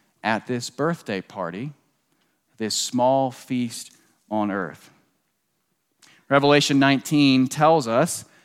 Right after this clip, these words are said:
how the story of the world ends. Our story, if we're Christians, ends with a feast. It ends with a wedding feast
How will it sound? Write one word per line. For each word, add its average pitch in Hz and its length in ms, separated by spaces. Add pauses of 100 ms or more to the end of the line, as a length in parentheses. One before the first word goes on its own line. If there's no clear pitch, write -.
(180)
how 143 320
the 139 120
story 147 480
of 135 80
the 131 100
world 120 400
ends. 80 460 (140)
Our 147 320
story, 123 640
if 131 160
we're 120 100
Christians, 120 680 (340)
ends 123 480 (220)
with 131 440
a 117 100
feast. - 640 (200)
It 113 180
ends 139 400
with 117 100
a 117 80
wedding 143 540
feast 139 480